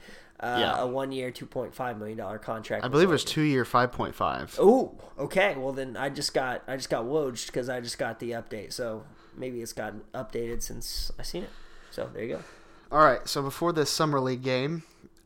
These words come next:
Speaker 2: I, uh, posed a question to everybody on Twitter. Let me pull this up. I asked, "Who are you most excited to watch tonight for the Pacers in Summer League?"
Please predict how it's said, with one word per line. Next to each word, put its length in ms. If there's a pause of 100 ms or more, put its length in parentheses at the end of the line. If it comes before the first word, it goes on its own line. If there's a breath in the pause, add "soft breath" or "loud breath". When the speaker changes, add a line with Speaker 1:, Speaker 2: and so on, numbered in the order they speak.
(100)
Speaker 2:
I, 300
uh, 240
posed 380
a 40
question 440
to 100
everybody 420
on 140
Twitter. 480 (880 soft breath)
Let 80
me 80
pull 200
this 200
up. 340 (1600 soft breath)
I 100
asked, 540
"Who 280
are 180
you 140
most 340
excited 480
to 80
watch 340
tonight 340
for 100
the 60
Pacers 460
in 100
Summer 320
League?" 320